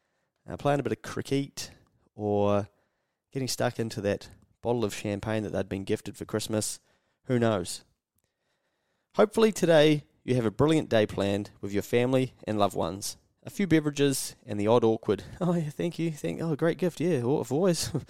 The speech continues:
<laughs> always wanted one of those, yeah, outstanding." Well, we'll keep it quick today because no doubt you've got more important things to do, like champagne and opening presents. I've been doing a lot of thinking about the number of amazing things people do for others at Christmas time.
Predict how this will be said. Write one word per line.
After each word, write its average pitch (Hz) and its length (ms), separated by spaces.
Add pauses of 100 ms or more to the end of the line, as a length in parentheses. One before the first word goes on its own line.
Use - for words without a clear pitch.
<laughs> - 280
always 185 160
wanted 180 160
one 175 120
of 170 60
those, 175 380
yeah, 175 220 (120)
outstanding." 156 580 (1700)
Well, 170 320 (400)
we'll 156 120
keep 226 180
it 226 100 (300)
quick - 260
today 95 400 (320)
because 139 460 (120)
no 165 120
doubt 160 240
you've 117 120
got - 160
more 104 160
important 98 380
things 101 200
to - 80
do, 92 240 (200)
like - 180
champagne 165 640
and 107 140
opening 98 200
presents. - 500 (840)
I've 180 140
been 190 140
doing 165 200
a 135 60
lot 135 140
of 120 60
thinking 110 320
about 101 240
the - 60
number 139 300
of 127 80
amazing 107 380
things 101 220
people 107 280
do 101 180
for - 160
others 104 240
at - 100
Christmas - 320
time. - 300